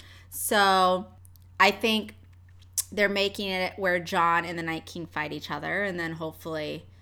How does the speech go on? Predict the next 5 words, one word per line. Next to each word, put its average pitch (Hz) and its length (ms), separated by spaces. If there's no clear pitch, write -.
Longclaw 165 720
will 156 200
do 156 480
its - 260
long-awaited 156 1300